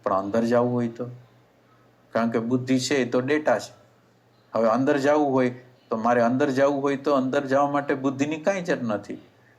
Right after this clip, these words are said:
કારણ કે હુંનું જે તત્વ છે એ બુદ્ધિની પહેલાં છે, આ બ્રહ્માંડની પહેલાં છે. બધી વસ્તુની પહેલાં જે વસ્તુ છે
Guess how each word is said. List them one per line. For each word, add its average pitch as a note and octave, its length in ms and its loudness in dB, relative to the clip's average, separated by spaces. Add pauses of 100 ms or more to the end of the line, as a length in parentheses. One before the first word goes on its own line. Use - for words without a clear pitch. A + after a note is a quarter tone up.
(120)
કારણ B2+ 200 2
કે B2 220 0 (320)
હુંનું D#3 320 0
જે E3 140 0
તત્વ E3+ 380 0
છે E3+ 240 -2 (320)
એ C3+ 100 -4
બુદ્ધિની D3+ 440 -2
પહેલાં F3+ 380 2
છે, - 260 -18 (760)
આ C3 140 2
બ્રહ્માંડની D#3+ 560 0
પહેલાં F3 340 2
છે. - 220 -14 (480)
બધી D#3 200 0
વસ્તુની F3+ 480 0
પહેલાં F3+ 420 0
જે F3 80 2
વસ્તુ E3+ 380 0
છે E3 320 -2